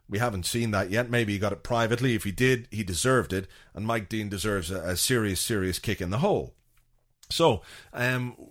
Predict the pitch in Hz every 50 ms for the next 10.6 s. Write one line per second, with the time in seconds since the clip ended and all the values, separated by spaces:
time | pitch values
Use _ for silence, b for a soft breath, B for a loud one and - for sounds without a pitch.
0 | - - - - _ - 143 139 135 165 185 208 196 139 117 117 107 104 110 123
1 | 131 135 131 147 147 147 147 147 147 143 135 123 - - - 135 131 - - -
2 | - 127 123 123 120 117 113 113 113 98 113 107 107 104 101 B B B B B
3 | B B - 73 90 92 92 95 95 92 95 98 82 65 80 101 95 98 101 92
4 | 123 131 - - 220 208 151 - 90 64 60 - - - 104 117 117 123 120 -
5 | - 190 165 - 87 78 78 104 113 - 165 151 135 90 82 71 71 113 120 104
6 | 85 85 85 82 - - 104 95 92 92 104 110 113 - - - 165 160 - -
7 | 208 208 180 - - - 127 139 143 175 220 214 - 180 202 196 175 143 127 117
8 | 104 87 87 92 92 98 98 - B B B B B B B B - 214 214 202
9 | 180 - 92 - - - 80 - - 65 - - - - - _ - - - 180
10 | 175 170 - - 85 - - - - - - -